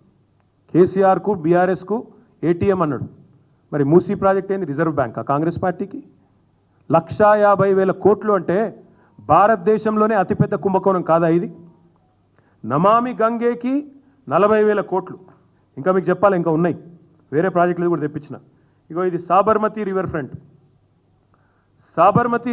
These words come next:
రివర్ ఫ్రంట్కి మొత్తం ఖర్చు అది ముప్పై ఎనిమిదిన్నర కిలోమీటర్లు సాబర్మతి రివర్ ఫ్రంట్. దానికైన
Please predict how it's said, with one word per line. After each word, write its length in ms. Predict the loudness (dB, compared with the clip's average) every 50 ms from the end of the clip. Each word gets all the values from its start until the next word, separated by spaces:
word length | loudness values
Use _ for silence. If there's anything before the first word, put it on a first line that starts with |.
| -4 -2
రివర్ 180 | -2 -2 -2 -2
ఫ్రంట్కి 260 | -4 -4 -2 -4 -4 -4
మొత్తం 200 | -4 -4 -4 -6 -6 -6
ఖర్చు 260 | -10 -10 -10 -10 -12 -12 -12 -16 -20 -20 _ _ -6
అది 100 | -4 -2 -2 -2
ముప్పై 240 | -4 -2 -2 -2 -2 -2
ఎనిమిదిన్నర 460 | -2 -4 -6 -6 -8 -6 -6 -6 -6 -6 -4
కిలోమీటర్లు 460 | -4 -4 -2 -2 -2 -4 -6 -8 -10 -16 -20 _ _ _ _ _ _ _ _ _ _ _ _ _ -6 0
సాబర్మతి 420 | 2 2 2 2 0 -2 -2 -4 -2 -2
రివర్ 160 | -2 -4 -4
ఫ్రంట్. 180 | -8 -12 -14 -16 -20 _ _ _ _ _ _ _ _
దానికైన 500 | -2 0 0 0 0 0 -2 -2 -2 -2